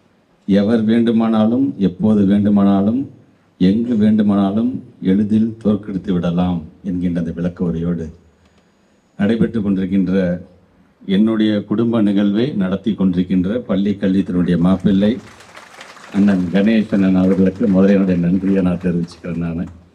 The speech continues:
மேடையில் அமர்ந்திருக்கின்ற எங்களுடைய டைரக்டர் கண்ணப்பன் சார், கண்ணப்பனுங்கிற பேரே வந்து புராண காலத்துல கண்ணை அப்பியவன் என்கின்ற அந்த புராண கதையிலிருந்து வந்த பேர் தான் கண்ணப்பன்.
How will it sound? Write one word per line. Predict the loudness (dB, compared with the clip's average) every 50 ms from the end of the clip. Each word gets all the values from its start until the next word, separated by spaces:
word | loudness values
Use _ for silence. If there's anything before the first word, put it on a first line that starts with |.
| _ _ _ _ _ _ _ _ _ _ _ _ _ _ 0
மேடையில் | 2 2 2 2 2 2
அமர்ந்திருக்கின்ற | 0 0 0 -2 -2 -2 -2 -2 -2 -2 0 0
எங்களுடைய | 0 0 0 0 2 2 2 0 0 -2 -4 -6 -10 -12 -16 -20 _ _ _ _ _ _ -8
டைரக்டர் | -4 -2 -2 -2 -2 -2 -4 -4 -4 -4
கண்ணப்பன் | -2 -2 -2 -2 -2 -4 -4 -4 -6
சார், | -8 -8 -8 -8 -12 _ _ _ _ _ _ _ _ _ _ _ _ _ _ _ _ _ _
கண்ணப்பனுங்கிற | -4 -2 -2 -2 -2 -2 -2 -2 -2 -2 -2 -2 -2
பேரே | -2 -2 -2 -2 -2 -2 -2
வந்து | -2 -2 -2 -2 -2 -2 -4
புராண | -8 -8 -4 -2 -2 -2 -2 -4
காலத்துல | -6 -8 -6 -6 -8 -8 -8 -6 -6 -4 -4 -4 -4 -6 -8 -12 -14 -20 _ _ _ _ _ _ _ _ _ _ _
கண்ணை | -4 -4 -2 -2 -2 -2 0 -2 -2 -4
அப்பியவன் | -4 -4 -2 -2 0 0 -2 -2 -2 -4 -4 -6 -8 -6
என்கின்ற | -4 -2 -2 -2 -2 -2 -2 -2 -2
அந்த | -2 -4 -4 -4
புராண | -4 -4 -4 -4 -4 -4 -6 -8
கதையிலிருந்து | -8 -6 -6 -4 -4 -4 -4 -4 -4 -4 -4 -4
வந்த | -4 -4 -4
பேர் | -4 -4 -4 -4 -4 -4 -4
தான் | -4 -4 -4 -4
கண்ணப்பன். | -4 -4 -4 -4 -4 -6 -6 -6 -6